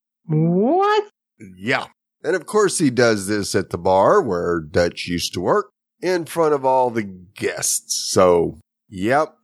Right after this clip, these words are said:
Speaker 2: the whole town is now wanting that reward, so they're all out looking for Dutch.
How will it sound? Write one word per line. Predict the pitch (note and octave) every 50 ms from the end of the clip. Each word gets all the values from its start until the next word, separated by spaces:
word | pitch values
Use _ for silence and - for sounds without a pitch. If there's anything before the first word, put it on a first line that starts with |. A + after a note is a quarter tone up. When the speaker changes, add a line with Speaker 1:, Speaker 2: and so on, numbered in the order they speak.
| -
Speaker 2:
the | A2 A2 G2+ G2+ G2+
whole | F#2+ A2+ C#3+ E3 F3 F3+ F3+ F3 F3 F3+ F3 E3
town | - - D3 E3+ E3 D3+ D3 D3 D3 C#3+ C3+
is | A#2 G#2+ G2+ F#2+ F#2+ F2+ E2 D#2 D2+ - - - _
now | - G2 G#2+ B2 D3 D3 D3+ D3 C#3 C#3 C3 B2+ - _ _ _ _ _ _
wanting | - F#2+ G#2+ C#3 D3+ D#3 D3 C#3
that | B2 C3 C3+ C3+ A2
reward, | A2+ A#2+ A#2+ A#2 A2 A2+ A#2 A#2 A#2 A#2 A#2 A#2 A2+ G#2 -
so | - - F2 E2+ F2
they're | F2 F2 G#2+ C3 C3+ C3 A2
all | G#2+ A#2 A#2 A#2+ A#2
out | G#2 G2+ G#2 G2 - -
looking | G2+ G2+ - - G#2 G2+ F#2+
for | - - G2+ F2+
Dutch. | E2 F2 E2 D#2 - _ - - - - -